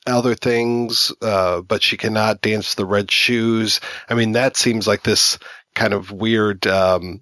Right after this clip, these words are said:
you know, almost fairy tale thing where, you know, you can, you can do everything, but you can't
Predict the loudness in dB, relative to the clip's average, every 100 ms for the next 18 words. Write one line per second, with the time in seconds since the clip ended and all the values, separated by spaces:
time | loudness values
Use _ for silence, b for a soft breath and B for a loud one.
0 | -8 -4 -2 -2 0 0 0 0 0 0
1 | 0 0 0 0 0 0 0 0 -2 -4
2 | -2 -2 -4 -4 -2 -2 -4 -2 -2 0
3 | 0 0 -2 0 0 0 0 -2 -6 -2
4 | 0 0 -4